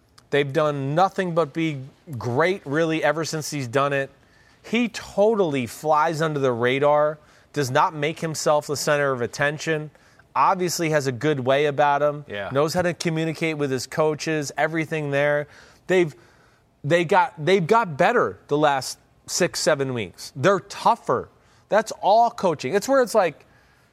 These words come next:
Speaker 1: it seems like Stefanski's gonna win Coach of the Year.
Speaker 2: It
Speaker 1: Like,
Speaker 2: does.
Speaker 1: everybody's handing it to him.
Speaker 2: Yeah.
Speaker 1: But I, I really, like, as you just sit here and you think, like, you just, the,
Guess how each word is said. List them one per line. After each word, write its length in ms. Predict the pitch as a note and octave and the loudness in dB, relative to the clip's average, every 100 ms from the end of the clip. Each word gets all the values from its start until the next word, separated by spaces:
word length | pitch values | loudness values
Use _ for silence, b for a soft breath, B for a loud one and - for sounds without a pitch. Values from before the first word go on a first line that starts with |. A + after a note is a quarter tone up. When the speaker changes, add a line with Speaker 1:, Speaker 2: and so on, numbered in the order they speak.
| b - | b -6
Speaker 1:
it 120 | F3 | -2
seems 340 | - C#4 C#4 | 0 2 2
like 160 | C4 A3 | 0 0
Stefanski's 1120 | - F#3 - F3 F#3 - F3+ D#3 D3 C3 - _ _ _ _ _ _ B2+ | -2 -6 0 0 0 -4 -2 0 -2 -6 -16 _ _ _ _ _ _ -2
gonna 240 | E3 C#3+ | 0 2
win 460 | B2+ C3+ B2+ G#2 G2+ | 0 0 0 -4 -6
Coach 320 | C#3 C3+ - | -2 -2 -4
of 40 | |
the 80 | A#2+ | -4
Year. 220 | A2 A#2+ | 0 0
Speaker 2:
It 40 | C#3 | 0
Speaker 1:
Like, 120 | A#2+ | 0
Speaker 2:
does. 60 | A#2+ | 0
Speaker 1:
everybody's 440 | C3 C#3+ C#3 B2 | 0 0 0 -2
handing 400 | - B2 C#3 D#3 | -6 -4 -2 -2
it 160 | E3 - | -6 -4
to 100 | F3+ | -2
him. 140 | F#3+ | 0
Speaker 2:
Yeah. 160 | F#3 E3 - _ _ b b b b b | -2 -8 -16 _ _ b b b b b
Speaker 1:
But 200 | D#3 F3+ | -2 0
I, 140 | D#3+ E3+ | -2 0
I 140 | D#3 | 0
really, 520 | D3+ D#3 C4 A#3+ B2 | 0 0 0 0 -2
like, 320 | A2+ D3 B2 - | 0 0 -2 -4
as 200 | C3 C#3+ | -4 -2
you 100 | D3 | -2
just 220 | C#3 C#3 - | -2 -4 -2
sit 180 | A#3+ | -2
here 260 | G#3+ F3 C#3+ | 0 2 2
and 140 | B2 | 0
you 80 | B2 | -4
think, 260 | A#2 G3 G3 | -4 -6 -4
like, 180 | C#3+ B2 | -4 -4
you 200 | C3 A#2+ | -10 -8
just, 320 | E3 D#3+ - | -6 -6 -8
the, 160 | C3 | -10